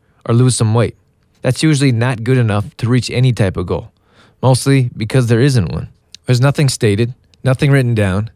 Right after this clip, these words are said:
nothing to strive for. All these factors directed towards success. If you don't know where you're going or what you want to accomplish, then how can you find what you're after? The picture you want to find isn't the only reason this exercise is suggested.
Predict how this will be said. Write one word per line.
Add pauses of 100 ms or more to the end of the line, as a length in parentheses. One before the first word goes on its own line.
(580)
nothing
to
strive
for. (540)
All
these
factors
directed
towards
success. (400)
If
you
don't
know
where
you're
going (220)
or
what
you
want
to
accomplish, (260)
then
how
can
you
find
what
you're
after? (680)
The
picture
you
want
to
find (120)
isn't
the
only
reason
this
exercise
is
suggested.